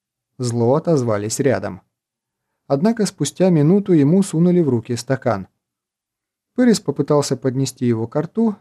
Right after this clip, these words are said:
но почему-то поднялись сразу обе руки. Когда глаза удалось таки открыть, он обнаружил на своих запястьях мерцающие кольца наручников —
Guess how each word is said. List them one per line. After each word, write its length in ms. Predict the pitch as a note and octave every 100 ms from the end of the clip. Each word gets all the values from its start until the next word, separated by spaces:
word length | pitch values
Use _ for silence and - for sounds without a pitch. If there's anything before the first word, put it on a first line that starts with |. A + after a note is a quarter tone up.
| _
но 260 | B2+ C#3+ F#3
почему-то 500 | F#3 - D#3+ F3 E3+
поднялись 640 | D3+ C3+ C3 B2 D#3 - _
сразу 480 | - D3 C#3+ D3 -
обе 300 | D#3 B2 A#2
руки. 420 | B2+ C#3 B2+ G2 _ _ _ _ _ _ _ _ _ _ _
Когда 340 | - A#2+ A#2+ A#2
глаза 320 | B2+ B2+ B2+
удалось 420 | A#2+ A#2+ A#2 A2
таки 260 | - A2 C#3
открыть, 460 | C#3+ - A3 G#3+ _ _ _ _ -
он 200 | A3 A3+
обнаружил 520 | F3 D#3+ F#3 G3+ G3
на 120 | D#3
своих 400 | - C#3 E3+ D#3
запястьях 680 | C#3 A#2+ C#3+ E3 - D#3 -
мерцающие 720 | C3 A#2+ C#3 C#3+ C#3+ - D3
кольца 380 | - B2 A#2+ C3+
наручников — 800 | D3+ D3+ A#2 - A2 G2+ -